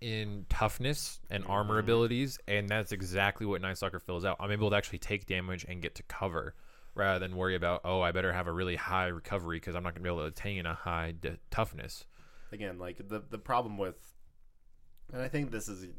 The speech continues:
Speaker 2: it's gonna be interesting to see how this develops over the next couple of years with Destiny, but those pure, the pure offensive subclasses, like, you know,
Speaker 1: Mm-hmm.
Speaker 2: Gunslinger, Blade Dancer, Striker,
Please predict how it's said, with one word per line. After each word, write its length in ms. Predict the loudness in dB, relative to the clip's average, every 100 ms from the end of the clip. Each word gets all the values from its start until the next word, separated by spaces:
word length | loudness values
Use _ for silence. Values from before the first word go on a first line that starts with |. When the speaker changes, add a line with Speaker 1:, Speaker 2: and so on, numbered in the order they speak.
| -10
Speaker 2:
it's 100 | -6
gonna 100 | -4
be 100 | -4
interesting 340 | -6 -8 -10
to 80 | -8
see 160 | -10 -6
how 160 | -6
this 160 | -6 -10
develops 360 | -6 -6 -6
over 120 | -8 -12
the 40 |
next 200 | -12 -12
couple 160 | -12 -12
of 40 |
years 100 | -12
with 120 | -14 -14
Destiny, 380 | -12 -12 -12 -14 -6
but 320 | -4 -4 -10 -16 -16 -16 -18 -18 -18 -18 -10
those 220 | -4 -4
pure, 540 | -4 -6 -2 0 -2 -4 -10 -12 -14 -14 -16 -18 -20 -14
the 120 | -14
pure 320 | -6 -2 2 2
offensive 640 | 2 -2 -6 -6 -6 -6 -8
subclasses, 580 | -8 -6 -8 -8 -8
like, 180 | -10 -8
you 40 | -8
know, 180 | -8 -10 -12
Speaker 1:
Mm-hmm. 260 | -8 -6 -6 -8 -10 -6
Speaker 2:
Gunslinger, 340 | -4 -4 -4
Blade 200 | -2 -4
Dancer, 400 | -4 -6 -6 -8 -12 -16 -12
Striker, 500 | -2 -2 0 -6